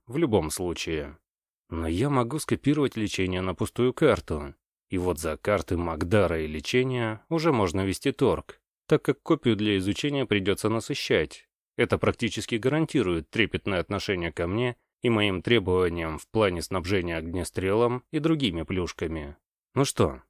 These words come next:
побежали к светлому будущему? Потрусил к пятой стене в облике человека. Вдруг какие гоблины сами на меня выскочат. Буду рад любому опыту. Надежде на халяву не суждено было сбыться. В шестом круге города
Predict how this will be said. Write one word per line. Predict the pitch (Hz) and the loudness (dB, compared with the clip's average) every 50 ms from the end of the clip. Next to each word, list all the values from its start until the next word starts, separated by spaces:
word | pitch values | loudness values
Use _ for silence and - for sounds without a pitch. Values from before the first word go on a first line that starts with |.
| _ _ _ | _ _ _
побежали | - 90 82 92 87 104 104 101 98 | -2 0 0 2 2 4 4 4 2
к | - | -2
светлому | - - 110 98 - 104 101 98 107 117 123 | -2 -2 -2 0 0 0 2 2 2 0 0
будущему? | 139 180 185 143 113 - - 90 82 80 73 69 69 - _ _ _ _ _ _ _ _ | 0 0 0 0 0 0 0 -2 -2 -2 -4 -8 -10 -14 _ _ _ _ _ _ _ _
Потрусил | - 101 - 123 143 143 - 202 190 160 | -4 -2 0 2 0 2 4 2 2 2
к | - - | 0 2
пятой | - 160 - - 113 | 2 2 4 4 0
стене | - - 110 95 110 127 139 127 | 0 0 -2 0 2 2 0 0
в | 92 95 | 0 0
облике | 90 87 92 92 - - 90 | 0 0 0 -2 -2 -2 -2
человека. | - 123 123 135 143 143 131 101 - - 85 76 73 73 - _ _ _ _ _ | 0 0 2 2 2 4 2 2 2 0 -6 -8 -8 -10 -14 _ _ _ _ _
Вдруг | 104 123 175 208 - | -2 -2 -2 -2 2
какие | - 135 107 - 113 101 | 2 2 2 2 0 0
гоблины | 101 110 117 107 95 104 107 120 127 | 2 2 2 2 2 0 0 0 -2
сами | - - 120 98 90 87 | 0 2 2 2 2 0
на | 87 85 | -2 -4
меня | 85 85 87 87 92 | -4 -4 -2 -2 0
выскочат. | 104 113 92 - - 85 - - 78 76 - - - _ _ _ _ - | 2 0 0 0 -4 -6 -6 -4 -6 -6 -6 -8 -16 _ _ _ _ -4
Буду | 92 101 95 92 95 | -2 0 2 2 4
рад | 98 90 82 - | 4 4 4 2
любому | 117 120 127 156 147 95 82 82 87 90 | 0 2 4 4 2 2 2 0 -2 -2
опыту. | 87 78 - 80 - - 73 69 69 71 - _ _ _ _ _ _ _ _ _ | -2 -2 -4 -6 -6 -6 -8 -8 -10 -12 -16 _ _ _ _ _ _ _ _ _
Надежде | - 85 85 85 92 110 127 107 92 95 87 | -6 -4 -4 -4 -2 0 0 0 0 -2 -4
на | 82 78 | -4 -4
халяву | - - 98 104 127 135 131 120 123 123 117 113 107 - _ _ | -2 -2 0 0 0 0 0 -2 -2 -2 -2 -4 -6 -8 _ _
не | - 160 160 | -2 -2 0
суждено | - 160 143 131 127 143 131 113 92 | 2 2 0 2 2 2 2 2 2
было | 78 92 85 82 80 80 | 0 0 0 0 0 -2
сбыться. | 80 78 - 92 85 - - - 71 69 69 - _ _ _ _ _ _ _ | -2 -2 -2 -2 -2 -4 -6 -8 -8 -8 -10 -16 _ _ _ _ _ _ _
В | - | 0
шестом | 110 101 - - 120 110 95 87 | 0 0 2 4 2 4 4 2
круге | - 107 104 92 82 87 | 0 -2 -2 0 -2 -2
города | 82 87 101 120 127 127 120 127 127 123 120 | 0 0 2 2 2 2 2 0 0 0 -2